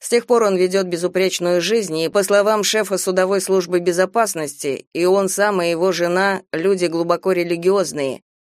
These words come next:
«Епископальная церковь», так он вроде сказал. «Ну, нам случалось видеть богобоязненных людей, совершавших жуткие преступления», замечает Карен.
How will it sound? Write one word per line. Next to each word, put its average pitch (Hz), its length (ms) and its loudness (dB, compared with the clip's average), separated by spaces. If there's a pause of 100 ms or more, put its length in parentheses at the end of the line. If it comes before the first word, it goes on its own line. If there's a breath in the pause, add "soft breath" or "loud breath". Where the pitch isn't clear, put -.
(100)
«Епископальная 202 920 0
церковь», 185 560 -4 (100)
так 190 200 0
он 156 140 -2
вроде 147 280 -2
сказал. 143 520 -4 (520)
«Ну, 269 320 4
нам 254 220 0
случалось 233 640 0
видеть 180 400 0
богобоязненных 170 960 0
людей, 170 340 -2
совершавших 170 800 -4
жуткие 160 460 -4
преступления», 156 920 -4 (140)
замечает 165 640 -2
Карен. 147 480 -2